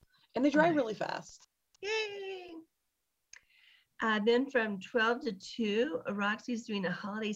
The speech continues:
Speaker 2: cinnamon and herb clay ornament. Uh, it's a demo going on, so you can come and watch her mix and match. And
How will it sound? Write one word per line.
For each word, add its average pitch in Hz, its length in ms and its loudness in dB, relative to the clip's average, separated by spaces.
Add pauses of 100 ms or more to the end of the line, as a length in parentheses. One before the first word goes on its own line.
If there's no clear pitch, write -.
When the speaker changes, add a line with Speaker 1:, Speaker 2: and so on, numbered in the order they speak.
(160)
Speaker 2:
cinnamon 220 400 -4
and 185 240 -4
herb 196 300 -4 (320)
clay 185 360 -6 (140)
ornament. 208 600 -6 (520)
Uh, 180 120 2
it's 160 160 -4
a 196 40 -8
demo 185 440 0 (100)
going 180 200 -4
on, 185 160 -4
so - 100 -14
you - 80 -12
can - 140 -12
come 180 60 -8
and 170 80 -8
watch - 340 -10
her 190 140 -8
mix 175 520 -10 (640)
and - 140 -6
match. 175 580 -8
And 151 580 -4